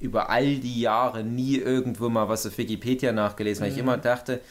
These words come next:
Speaker 1: du hast bei Wikipedia immer so diese Charakterauflistung,
Speaker 2: Ja.
Speaker 1: welche Schauspieler
Speaker 2: Spoiler
Speaker 1: welche
Speaker 2: auch.
Speaker 1: Rolle spielen. Dann steht dann meistens dazu, die spielten diese Rolle von Staffel eins bis Staffel drei,
Speaker 2: Mhm.
Speaker 1: Folge fünf. Dann denkst du,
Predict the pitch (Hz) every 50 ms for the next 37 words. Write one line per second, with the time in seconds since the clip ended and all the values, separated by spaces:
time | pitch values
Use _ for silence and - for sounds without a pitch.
0 | - - - - - - - - 98 113 120 - - 117 113 127 131 127 113 -
1 | - 131 131 135 131 117 113 113 110 - - - - 117 110 - 110 - - 113
2 | 104 95 104 117 156 - - - 135 113 - 87 101 107 104 - - 107 110 107
3 | 107 - - - 120 123 131 135 127 135 139 135 123 120 131 131 131 - 120 113
4 | - - 113 123 147 139 - - 139 135 127 127 120 113 120 131 131 - 120 101
5 | 110 127 143 151 135 131 - - 120 113 110 107 104 101 - - 135 131 127 120
6 | 120 117 127 135 131 - - 113 - - 110 101 - - 135 135 143 143 - -
7 | - - - - - - - - - - 139 175 208 220 220 196 170 175 175 196
8 | 190 - 170 139 117 127 139 165 196 202 202 202 196 196 - 143 139 135 - 151
9 | 143 143 - 135 107 101 117 156 190 185 - - - 143 160 160 - - - 120
10 | 117 117 - - 180 180 - - 110 107 123 143 165 170 160 156 139 123 - 139
11 | - 156 - - - 165 151 143 - 135 120 139 139 131 - -